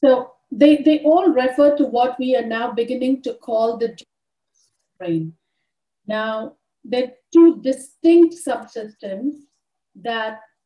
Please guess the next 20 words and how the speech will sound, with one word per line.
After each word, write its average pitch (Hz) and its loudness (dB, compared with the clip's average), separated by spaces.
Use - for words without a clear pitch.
are 233 -6
involved 240 -6
in 247 -6
moral 226 -8
reasoning. 214 -4
One 240 -10
is 220 -12
the 202 -8
system 254 -12
one 220 -12
kind 208 -14
of 208 -10
reasoning 208 -14
processes, 294 -2
which 214 -10
is 196 -8
the 202 -8
fast, 254 -4
intuitive 254 0
ones. 311 0